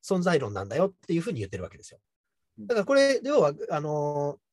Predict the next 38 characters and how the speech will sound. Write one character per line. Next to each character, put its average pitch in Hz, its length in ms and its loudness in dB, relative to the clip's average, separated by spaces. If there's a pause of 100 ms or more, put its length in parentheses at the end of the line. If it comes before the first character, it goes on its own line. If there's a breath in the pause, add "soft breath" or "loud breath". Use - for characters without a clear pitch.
(880)
ー、 226 40 -10
ま 262 140 4
あ、 - 80 -6
あ 151 100 0
の、 151 160 -4
こ - 100 -4
の 262 80 2
本 254 300 0
に 160 80 2
も 139 100 -2
書 160 80 -8
か 175 80 2
れ 165 80 4
て 139 80 -2
ま 120 140 -6
す - 60 -10
け 120 100 -4
ど、 117 100 -8
い 170 60 -2
わ 254 80 2
ゆ - 20 2
る 147 60 0
反 294 240 0
デ - 80 0
カ 170 100 2
ル 175 80 -2
ト 185 80 -4
主 - 120 -6
義 135 160 -8
っ - 20 -
て - 120 -12
言 101 100 -4
わ 104 100 -6
れ 104 100 -6
る 107 180 -6
よ 110 160 -4
う 101 40 -6
な、 139 280 0